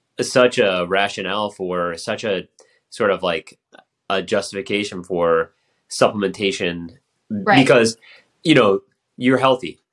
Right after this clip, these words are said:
Speaker 1: You had great,
Speaker 2: Yeah.
Speaker 1: you had great diet. You had optimized
Speaker 2: Right.
Speaker 1: your diet. You had incorporated more fruits and vegetables. You had cut out the alcohol. You
Speaker 2: Right.
Speaker 1: had done, and, and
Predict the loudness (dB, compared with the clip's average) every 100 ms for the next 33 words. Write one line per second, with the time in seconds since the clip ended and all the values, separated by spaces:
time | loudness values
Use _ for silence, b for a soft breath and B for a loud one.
0 | _ _ _ -2 0 0 0 0 2 0
1 | 0 -6 -2 0 0 0 -4 -6 _ -2
2 | -2 0 -2 -2 -4 -2 -4 -4 -6 -4
3 | -6 -8 -8 -8 -6 -6 -4 -2 0 0
4 | -6 -4 -6 -6 -6 -6 -6 -10 -10 -10
5 | b b b _ 2 4 4 2 2 2
6 | 0 -2 -4 -4 -2 -4 -4 _ _ 0
7 | 0 -2 -2 -2 -2 -6 -12 -18 _ -10
8 | -10 -12 -6 -2 0 -2